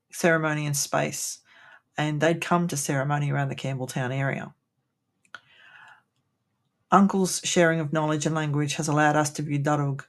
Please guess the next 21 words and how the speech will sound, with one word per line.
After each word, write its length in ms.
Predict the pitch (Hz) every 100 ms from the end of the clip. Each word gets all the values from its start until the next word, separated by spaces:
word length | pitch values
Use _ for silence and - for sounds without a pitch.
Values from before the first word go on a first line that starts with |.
| -
life 320 | 147 147 143 -
at 200 | 147 -
the 80 | -
time, 580 | - 175 170 220 294 _ _ _ _ _
if 200 | - 165
only 340 | 143 139 135 131
in 100 | 143
a 60 |
small 320 | - - 135 131
amount. 360 | 67 - - _ _ _ _ _ _ _ _ _ _ _ _ _ - _ - - - - _ _ -
Now, 520 | 170 170 165 170 - _ _ _ 185
here's 200 | 220 220
a 40 |
little 180 | 180 160
bit 120 | 151
of 140 | 143
information 460 | 151 147 156 156 151
about 180 | 147 151
R 180 | 156 147
H 240 | 147 147 151
Matthews 640 | 151 147 180 180 196